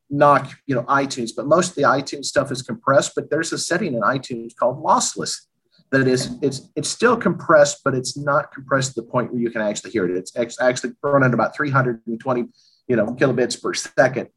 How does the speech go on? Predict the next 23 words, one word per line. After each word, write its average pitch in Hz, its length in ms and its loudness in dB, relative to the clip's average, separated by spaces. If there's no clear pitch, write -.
which 127 220 0
is 113 100 -8
considered 123 560 0
kind 208 180 4
of 185 100 6
like 165 260 2
the, 151 160 4
the 151 140 2
borderline. 127 500 2
Below 165 320 0
three 175 280 0
hundred 160 300 -4
and 139 100 -20
twenty, 143 300 2
you 123 160 -2
really 147 220 4
start 143 300 2
to 120 60 -6
hear 127 240 -6
compression. 127 480 -2
Above 151 320 4
three 135 180 -4
twenty, 135 440 -6